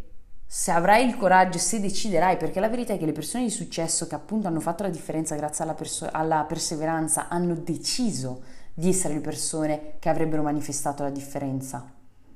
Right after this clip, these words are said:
Non a caso, un'altra sera con John ed Elisa abbiamo parlato del potere della decisione, per tornare a ribadire che è una muraglia ed è mattoncino dopo mattoncino. Quindi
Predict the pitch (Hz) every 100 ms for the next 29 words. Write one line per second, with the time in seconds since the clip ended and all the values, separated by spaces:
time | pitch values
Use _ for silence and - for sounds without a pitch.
0 | - - - - 165 165 339 - 185 185
1 | 165 - - - - 175 165 175 170 -
2 | 160 160 160 156 160 151 156 190 180 147
3 | 151 - 165 160 151 151 170 156 143 160
4 | 151 143 147 165 147 160 160 139 139 135
5 | 139 147 208 147 135 - - - - -
6 | 170 - 165 165 156 151 147 180 185 156
7 | 151 - - - 196 160 156 165 196 139
8 | 135 139 175 - - - 202 170 160 165
9 | - 190 170 185 190 185 - 151 143 -
10 | 143 139 220 190 143 131 - - - -
11 | - - - - - - 233 190 185 -
12 | - -